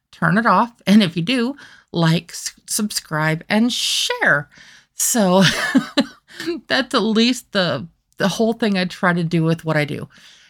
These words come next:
And being a critic sometimes is very difficult.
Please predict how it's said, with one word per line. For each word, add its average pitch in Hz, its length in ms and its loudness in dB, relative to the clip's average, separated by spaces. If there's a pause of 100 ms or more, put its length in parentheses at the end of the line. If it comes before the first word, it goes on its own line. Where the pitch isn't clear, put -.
(200)
And 170 320 4
being 233 220 2
a 240 80 -2
critic 208 400 -2
sometimes 196 680 0
is 175 360 0
very 190 460 0
difficult. 180 640 -2